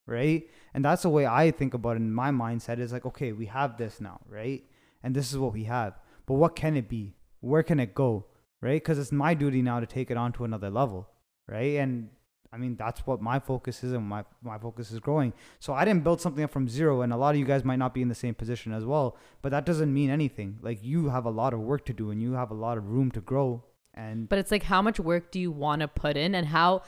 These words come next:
Speaker 2: where do you see yourself growing? If you have a small mindset, if you have a fixed mindset, you're probably gonna be like, "Yeah, I'm, it's good where it is. Like, my grandpa built this, I'm gonna just keep it there." But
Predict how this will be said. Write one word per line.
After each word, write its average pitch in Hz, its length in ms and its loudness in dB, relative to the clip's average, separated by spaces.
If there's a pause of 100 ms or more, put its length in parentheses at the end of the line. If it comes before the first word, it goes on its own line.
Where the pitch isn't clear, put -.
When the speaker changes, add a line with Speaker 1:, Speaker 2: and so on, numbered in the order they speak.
(180)
Speaker 2:
where 196 260 4
do 233 60 0
you 254 120 2
see - 200 -6
yourself 175 500 -2
growing? 143 340 -2 (140)
If 180 160 -2
you 262 140 4
have 175 200 4
a 185 40 2
small 156 340 0
mindset, 156 640 -2 (220)
if 185 120 -6
you 240 140 0
have 175 200 2
a 160 40 -2
fixed - 420 -2
mindset, 156 540 -2 (320)
you're 196 160 6
probably 240 260 6
gonna 233 120 6
be 220 60 4
like, 202 200 4
"Yeah, 214 320 6
I'm, 202 180 0
it's 185 160 -4
good 196 200 2
where 185 200 4
it 165 100 2
is. 160 260 0
Like, 160 280 0
my 170 220 -2
grandpa 165 400 2
built 156 300 0
this, 180 180 2
I'm 165 80 2
gonna 160 100 0
just 156 140 -8
keep 170 220 -6
it 147 100 -6
there." 143 240 -4 (360)
But 196 220 6